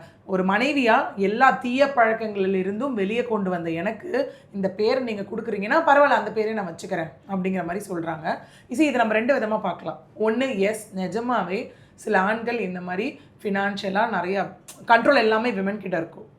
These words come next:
அவங்க ஃபினான்ஷியல் அபியூஸை அவங்க எதிர்கொள்வாங்க. ஓகே, இன்னும் சில இடத்துல எப்படி நடக்கும்னா, ஹஸ்பண்ட் கையில இந்த விஷயங்கள்லாம் இருந்தா, இந்த தீய பழக்கங்களுக்கு அவர் அடிமையாகி already இருந்திருப்பாரு, அதை நோக்கி அவர் எங்க தேவையில்லாத செலவு பண்ணி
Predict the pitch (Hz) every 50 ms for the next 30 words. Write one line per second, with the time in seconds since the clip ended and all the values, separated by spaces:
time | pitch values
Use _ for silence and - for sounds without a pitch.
0 | _ - - - 220 208 - 214 208 220 233 226 226 226 185 165 180 185 185 165
1 | 220 214 196 175 165 165 190 196 190 190 175 165 147 143 147 - - 190 185 165
2 | - - 185 - - - - - - _ - 254 269 320 415 440 370 330 311 262
3 | 240 226 - 254 233 196 196 240 233 208 190 - - 190 165 165 175 202 240 -
4 | - - - - _ - 190 202 196 196 247 339 330 262 262 233 233 226 208 190
5 | 180 175 - - 220 214 208 196 185 185 190 190 175 160 156 156 160 - 220 247
6 | - - - - - _ - 208 202 196 202 311 311 349 349 339 311 277 254 247
7 | 247 233 220 220 220 226 220 208 190 165 165 190 247 254 262 233 202 190 185 170
8 | 190 240 240 202 190 185 202 214 247 233 214 214 226 240 - 214 - 180 165 180
9 | 220 269 - 202 202 202 214 208 208 233 285 320 - - 339 302 262 226 202 196
10 | 214 247 254 262 - 208 208 214 214 208 208 202 208 220 220 202 185 190 196 208
11 | 208 - 202 180 185 202 240 311 330 -